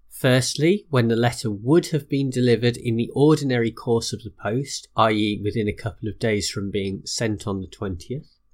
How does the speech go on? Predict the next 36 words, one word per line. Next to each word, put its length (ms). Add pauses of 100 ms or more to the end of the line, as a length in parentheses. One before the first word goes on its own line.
(460)
When 240
the 100
letter 320
was 160
actually 440
delivered 640
and 220
picked 340
up 160
from 140
the 80
sorting 440
office 400
by 220
Heywood's 480
father-in-law, 1000 (320)
i 160
e 360
on 220
the 80
twenty-sixth. 1040 (600)
And 140
thirdly, 760
when 200
the 100
letter 440
actually 420
came 380
to 120
the 120
attention 500
of 80
Heywood 540 (240)
on 180
the 80
twenty-seventh, 1120